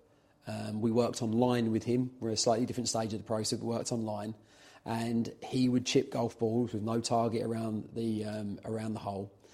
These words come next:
And it wasn't until I went and put two alignment sticks, uh, about s-, eight, eight inches or twelve inches to the right, and another one twelve inches to the left,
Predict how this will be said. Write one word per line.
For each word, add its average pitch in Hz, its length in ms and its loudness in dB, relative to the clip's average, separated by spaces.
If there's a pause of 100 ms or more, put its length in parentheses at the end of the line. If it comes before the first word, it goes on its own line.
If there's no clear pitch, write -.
(320)
And 120 340 2
it 131 80 0
wasn't 156 300 10
until 120 360 8
I 113 60 8
went 113 160 2
and 110 100 -2
put - 180 -2
two 131 160 4
alignment 113 420 2
sticks, - 540 -4 (440)
uh, 107 400 -4 (140)
about 127 320 2
s-, - 160 -4 (140)
eight, 127 180 2 (560)
eight 131 160 2
inches 117 480 0
or 104 180 -2
twelve 120 320 4
inches 113 440 -2
to - 40 -2
the 117 100 2
right, 107 360 0 (100)
and 101 260 -8
another 117 260 -2
one 113 300 -2
twelve 113 280 0
inches 110 320 -4
to 113 60 -6
the 113 60 -2
left, 107 360 -6